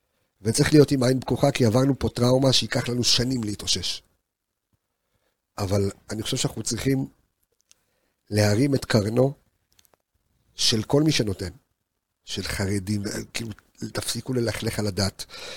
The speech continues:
ותפסיקו ללכלך על כל אחד, ותפסיקו, אני אומר שוב, כאילו,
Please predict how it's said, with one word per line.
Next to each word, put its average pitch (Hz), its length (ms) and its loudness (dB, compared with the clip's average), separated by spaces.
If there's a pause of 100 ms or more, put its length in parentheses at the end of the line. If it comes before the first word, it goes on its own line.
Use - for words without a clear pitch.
(240)
ותפסיקו 110 460 -6
ללכלך 117 440 -2
על 110 80 2
כל 113 220 2
אחד, 98 260 0
ותפסיקו, 123 540 -6 (160)
אני 113 120 -2
אומר 123 200 0
שוב, 139 320 2
כאילו, 113 240 -2